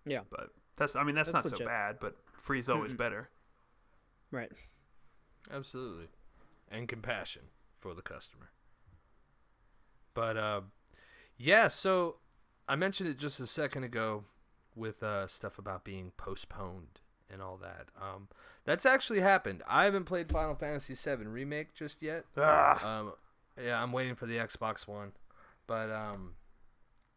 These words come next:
Speaker 3: yeah, we played some other games, and I think, you know, I don't know. I'd rather talk about games this episode, if that's cool with y'all, and
Speaker 1: Dude.
Speaker 3: stuff that we played. I know we only got to talk to Brent for a little bit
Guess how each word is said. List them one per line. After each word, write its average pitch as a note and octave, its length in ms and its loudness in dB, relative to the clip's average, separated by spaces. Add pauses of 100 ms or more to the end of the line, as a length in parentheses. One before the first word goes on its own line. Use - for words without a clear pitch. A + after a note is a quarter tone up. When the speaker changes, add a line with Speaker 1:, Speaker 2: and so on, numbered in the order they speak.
(140)
Speaker 3:
yeah, C3+ 340 2
we C3+ 120 0
played E3+ 240 0
some D#3 160 0
other E3+ 160 4
games, B2+ 340 0
and A#2 120 -4
I A#2 60 -2
think, D3+ 300 -4
you C3 160 -6
know, C3+ 220 -2
I B2 100 -4
don't A#2 140 -4
know. F#2+ 180 -8 (1120)
I'd C#3+ 120 2
rather F3+ 160 6
talk C3 180 2
about A2 200 0
games G#2 240 -6
this F#2+ 180 -10
episode, E2+ 360 -10
if D#2 60 -16
that's D2+ 160 -14
cool - 180 -16
with - 160 -20
y'all, - 160 -20 (560)
and - 80 -6
Speaker 1:
Dude. C#3+ 80 0
Speaker 3:
stuff F3+ 160 -4
that C#2 100 -12
we E2+ 120 -10
played. D2+ 320 -8
I G2+ 100 -6
know A#2+ 200 0
we A#2 200 -4
only A2+ 200 -4
got G#2+ 160 -4
to - 60 -18
talk A2+ 240 -2
to G#2 60 -14
Brent G#2 280 -6
for G#2 260 -4
a D#2+ 100 -4
little C3 300 -4
bit B2+ 280 -4